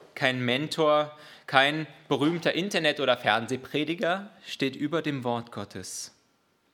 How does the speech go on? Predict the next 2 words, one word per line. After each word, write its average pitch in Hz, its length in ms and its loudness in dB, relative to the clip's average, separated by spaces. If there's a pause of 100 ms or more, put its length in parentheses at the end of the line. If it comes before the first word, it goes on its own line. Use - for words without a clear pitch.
(1500)
Ja, 160 300 -6
Beziehung, 220 800 -4